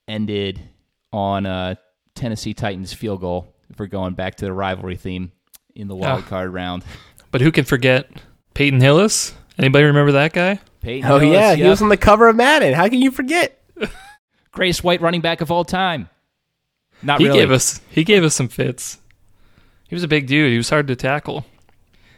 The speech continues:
Speaker 2: You know, I th-, I think he had a, a good number of yards <laughs> against us <laughs> that year or two years.
Speaker 1: Yeah, he was a hurdler, too, if I remember. I think he, uh,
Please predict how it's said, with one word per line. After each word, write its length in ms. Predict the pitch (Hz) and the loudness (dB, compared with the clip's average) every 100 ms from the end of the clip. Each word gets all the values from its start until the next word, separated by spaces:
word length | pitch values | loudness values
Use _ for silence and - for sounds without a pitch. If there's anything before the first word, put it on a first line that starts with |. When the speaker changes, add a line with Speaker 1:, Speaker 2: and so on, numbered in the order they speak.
| _ | _
Speaker 2:
You 80 | 151 | -10
know, 240 | 110 120 131 | -8 -6 -6
I 160 | 123 | -8
th-, 160 | 127 - | -8 -10
I 60 | 135 | -8
think 220 | 147 147 | -8 -8
he 100 | 139 | -6
had 140 | 131 | -6
a, 160 | 123 127 | -6 -6
a 60 | |
good 180 | 120 127 | -6 -6
number 220 | 127 123 | -4 -4
of 100 | 123 | -4
yards 300 | 120 127 127 | 0 0 0
<laughs> 160 | - - | -4 -2
against 400 | 139 - 151 - | 0 0 -4 -2
us 420 | 160 - - - - _ _ | -2 0 -6 -8 -14 _ _
<laughs> 560 | - - - - - - | -8 -8 -16 -16 -14 -4
that 180 | 123 131 | -2 -2
year 500 | 123 120 117 113 120 | -2 -2 -2 -4 -6
or 180 | 147 113 - _ - | -6 -8 -10 _ -14
two 160 | - | -8
years. 440 | 123 113 113 117 - _ | -6 -6 -6 -8 -14 _
Speaker 1:
Yeah, 100 | 113 | -2
he 100 | 160 | 0
was 140 | 240 | 0
a 80 | 110 | -2
hurdler, 420 | 95 160 151 104 | -2 -4 -4 -6
too, 220 | - 143 117 | -6 -6 -8
if 140 | - | -6
I 60 | 107 | -6
remember. 540 | 107 104 117 92 90 | -4 -4 -6 -8 -8
I 60 | 104 | -8
think 220 | 123 107 | -10 -12
he, 280 | - 117 104 | -14 -10 -8
uh, 220 | 95 95 | -8 -8